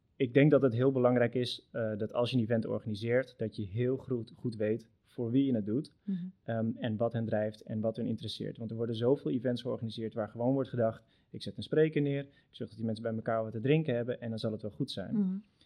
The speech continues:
Speaker 1: En die overload van events die er gaande is, hè, van gratis events waar dit, eh,
Speaker 2: Ja.
Speaker 1: allemaal plaatsvindt, ik denk niet dat dat aan de kwaliteit, eh, eh, ja, dat, dat dat goed is voor de kwaliteit. Dus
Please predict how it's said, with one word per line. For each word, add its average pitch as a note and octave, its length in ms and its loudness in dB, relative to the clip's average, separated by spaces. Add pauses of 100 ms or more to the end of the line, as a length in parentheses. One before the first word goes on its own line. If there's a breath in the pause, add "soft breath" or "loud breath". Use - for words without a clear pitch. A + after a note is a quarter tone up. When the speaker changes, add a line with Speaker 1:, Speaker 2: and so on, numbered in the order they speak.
(120 soft breath)
Speaker 1:
En A2+ 220 0
die G#2+ 300 -4 (160)
overload B2+ 520 6
van A2+ 140 -2
events A#2 340 2
die B2 200 0
er A#2+ 200 -6 (320)
gaande B2+ 360 2
is, A2+ 80 -2
hè, A#2+ 140 0
van A#2+ 160 -4
gratis A#2+ 380 -4
events A2+ 320 -6
waar A2 160 -6
dit, G#2+ 260 -6
eh, A2 100 -4
Speaker 2:
Ja. G2+ 280 -4
Speaker 1:
allemaal A2+ 280 -6
plaatsvindt, C3 480 -2
ik B2 140 -8
denk A#2 140 -2
niet C3 160 0
dat B2 120 -4
dat A2+ 200 -6
aan A2 140 -6
de A2 60 -6
kwaliteit, A2+ 600 -4
eh, G#2+ 60 -6 (440)
eh, G2 100 -16 (840)
ja, G2+ 160 -4
dat, G#2 180 -8
dat A2+ 260 -8
dat A2+ 120 -8
goed B2+ 180 -4
is A2 100 -6
voor A#2 100 -8
de G#2+ 60 -4
kwaliteit. G#2+ 520 -2
Dus - 260 -8